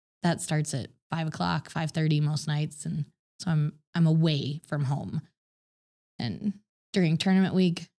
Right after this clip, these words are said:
I, I think I left, the earliest I left was nine thirty.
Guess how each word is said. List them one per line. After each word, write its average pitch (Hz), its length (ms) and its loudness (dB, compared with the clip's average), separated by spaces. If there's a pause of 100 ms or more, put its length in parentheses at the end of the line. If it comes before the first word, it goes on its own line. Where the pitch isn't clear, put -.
I, 170 200 2
I 180 60 -4
think 165 220 0
I 156 80 4
left, 156 280 0
the - 80 -4
earliest 175 380 2
I 170 40 0
left 147 220 0
was 151 140 0
nine 147 220 0
thirty. 143 420 -4